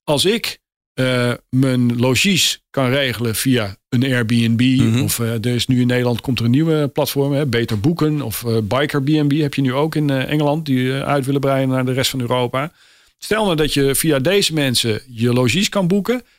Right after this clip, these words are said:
Speaker 1: en via Motorshare boek je in Madrid een motorfiets waarvan je zegt, "Dat is een motorfiets waar ik op wil rijden."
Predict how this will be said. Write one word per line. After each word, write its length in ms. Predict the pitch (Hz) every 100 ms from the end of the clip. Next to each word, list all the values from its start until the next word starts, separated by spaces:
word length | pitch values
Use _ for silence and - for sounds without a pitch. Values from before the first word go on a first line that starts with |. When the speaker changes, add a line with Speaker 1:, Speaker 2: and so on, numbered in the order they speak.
| _
Speaker 1:
en 100 | 120
via 220 | - 135
Motorshare 680 | 120 147 180 - 170 175 214 - _ _ -
boek 180 | 170
je 300 | - 185 220 -
in 280 | 117 117 110
Madrid 440 | 110 131 180 - -
een 100 | 120
motorfiets 600 | 143 147 - 160 - - -
waarvan 200 | 104 120
je 60 |
zegt, 220 | 110 101 101
"Dat 120 | 156
is 60 |
een 60 | 151
motorfiets 400 | 151 135 117 123
waar 120 | 120
ik 80 | 113
op 120 | 117
wil 120 | 117 104
rijden." 300 | 92 90